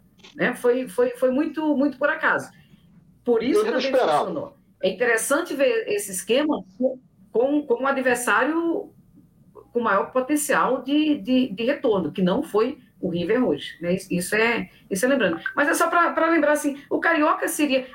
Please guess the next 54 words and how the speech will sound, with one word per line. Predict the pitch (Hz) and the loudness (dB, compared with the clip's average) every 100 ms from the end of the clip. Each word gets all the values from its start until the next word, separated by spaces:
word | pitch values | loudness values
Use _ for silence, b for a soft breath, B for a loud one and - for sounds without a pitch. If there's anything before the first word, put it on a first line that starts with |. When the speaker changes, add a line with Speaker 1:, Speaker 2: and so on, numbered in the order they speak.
| - | -8
Speaker 1:
o | |
que | - 415 | -4 0
que | 453 | 0
a | |
gente | 440 - | -2 0
fez | 381 | 0
no | 339 | 2
Carioca? | 330 302 190 - | 2 0 -2 -6
Sábado, | - 302 339 262 160 | -2 0 2 0 -2
gente, | 139 117 - | -6 -10 -4
pelo | 269 294 | -2 0
amor | 330 | 0
de | 302 | 0
Deus, | 285 285 B B | 0 -2 B B
sábado | - 294 349 349 | -2 2 2 2
no | 285 269 | -2 -2
primeiro | 247 208 160 | 0 0 0
tempo, | 170 214 262 - | 0 0 -2 -4
sabe | - 415 | -2 0
onde | 440 | 0
é | 403 | -2
que | |
o | 262 | -2
Fred | - 226 180 | -2 -4 -4
tava? | 175 220 214 175 - _ | -2 0 0 -4 -14 _
Se | - | -2
a | |
gente | 247 294 - | 0 0 0
pegar, | 285 196 262 | 0 2 0
eu | 262 | 0
fui | 269 262 | 0 0
rever | 233 226 247 277 | 2 2 2 0
o-, | 240 214 208 | -2 -4 -4
os, | 202 | -6
os, | - 202 190 175 - | -4 0 2 0 -2
os, | - - - | -4 -4 -8
os | 190 - | -8 -2
piores | 262 262 269 | 0 2 0
momentos, | 220 185 147 | -2 -2 -2
porque | 190 | 0
não | 185 | 0
teve | 240 | 0
o | 247 | 0
melhor | 196 175 | -2 -2
momento, | 156 131 - | -2 -4 -2
né? | 202 302 B B B - | -2 -2 B B B -4
Eu | 233 | -2
fui | 294 | 2
rever | 277 254 254 | 2 4 2
alguns | 277 339 330 | 0 -4 -2
momentos | 277 247 240 | 0 0 -2
do | 220 | -8
primeiro | 220 208 180 | -6 -2 0
tempo, | 208 277 - | 0 -2 -4